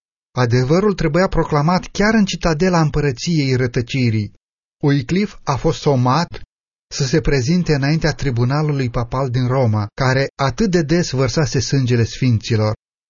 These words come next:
Nu era orb față de pericolul care îl amenința și ar fi răspuns somației, dacă un atac de paralizie nu i-ar fi făcut călătoria imposibilă.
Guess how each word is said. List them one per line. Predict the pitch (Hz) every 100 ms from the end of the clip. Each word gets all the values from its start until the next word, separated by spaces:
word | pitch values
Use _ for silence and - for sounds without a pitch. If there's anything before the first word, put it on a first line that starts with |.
| -
Nu | 240 254
era | 165 139 135 -
orb | 139 127 117
față | 160 147 135
de | 131
pericolul | 127 131 143 135 131 123
care | 135 131
îl | 131 143
amenința | 139 131 127 127 120 127 120 110 _ -
și | 214
ar |
fi | 196
răspuns | 196 196 - 190 165
somației, | - 135 131 120 - 120 113 - _ _ _
dacă | 120 139 117 143
un | 135
atac | 131 156 175
de | 147 123
paralizie | 139 131 123 107 120 151 135 117 _ _ -
nu | 127 165
i-ar | 170 156
fi | -
făcut | 123 131 156 147
călătoria | 139 131 123 131 135 135
imposibilă. | 135 120 123 - 123 113 110